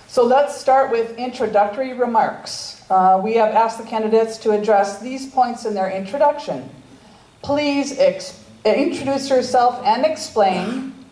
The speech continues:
particularly in relation to the top two or three environmental challenges you judge the district faces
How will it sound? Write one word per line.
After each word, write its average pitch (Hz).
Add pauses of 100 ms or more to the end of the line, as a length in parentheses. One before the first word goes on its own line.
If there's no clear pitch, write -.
(260)
particularly 220
in 208
relation 202
to 196
the 185
top 269 (300)
two 359
or 349
three 247
environmental 220
challenges 202 (260)
you 240
judge 226
the 190
district 233
faces 185